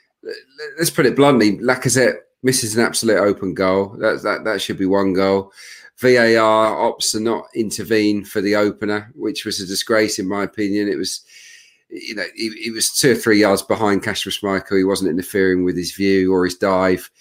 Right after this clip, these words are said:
It's a terrible decision. And so, so we should be two nil up at half time, and deservedly so. Eleven shots,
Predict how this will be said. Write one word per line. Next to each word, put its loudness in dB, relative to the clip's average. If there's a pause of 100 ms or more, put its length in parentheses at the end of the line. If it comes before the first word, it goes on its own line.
(200)
It's -2
a -14
terrible 0
decision. -2 (500)
And 2
so, -2
so 0
we 0
should -4
be -4
two 0
nil 4
up -2
at -2
half -4
time, 2
and 2
deservedly 0
so. -2 (460)
Eleven 0
shots, -4